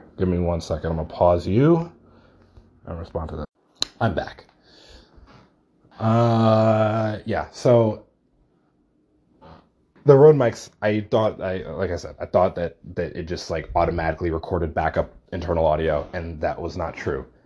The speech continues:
And I did not realize that until, until the next night, okay? The next night, we got there ahead of time, right? We were, re-, we were, uh, we had more time. We were, like, an hour and a half ahead.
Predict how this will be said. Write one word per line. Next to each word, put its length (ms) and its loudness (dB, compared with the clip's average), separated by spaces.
And 80 -8
I 80 0
did 160 -4
not 160 -2
realize 440 2
that 320 -4
until, 680 -6
until 720 -2
the 100 -4
next 520 -6
night, 460 -10
okay? 340 -6
The 80 -4
next 260 0
night, 340 -6
we 440 -4
got 240 6
there 360 8
ahead 260 2
of 80 2
time, 420 -4
right? 320 2
We 140 2
were, 200 2
re-, 300 4
we 100 0
were, 360 2
uh, 360 -4
we 100 -2
had 220 6
more 120 4
time. 360 -4
We 80 -4
were, 80 0
like, 180 -2
an 60 -8
hour 180 -2
and 80 -2
a 60 -2
half 180 -2
ahead. 380 -8